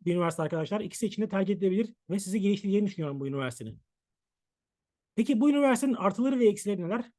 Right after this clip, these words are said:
Bence akademik kadrosu gerçekten iyi bir akademik kadroya sahip. Bunun akabinde işte imkanları vesaire size gerçekten diş hekimliğinin temel seviyesini aktaracaktır. Ve diş hekimliğinde sizi temel bir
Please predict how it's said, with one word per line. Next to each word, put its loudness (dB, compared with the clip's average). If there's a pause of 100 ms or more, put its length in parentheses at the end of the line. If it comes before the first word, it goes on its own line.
(120)
Bence 4
akademik 2
kadrosu -4
gerçekten -2 (100)
iyi 2
bir 4 (240)
akademik 0
kadroya 0
sahip. 2 (420)
Bunun 4
akabinde 4
işte -4 (100)
imkanları 2
vesaire 2
size -2 (420)
gerçekten 2
diş -4
hekimliğinin 2
temel 2
seviyesini -2
aktaracaktır. 0 (380)
Ve -2
diş -2
hekimliğinde 2
sizi -2
temel 0
bir 0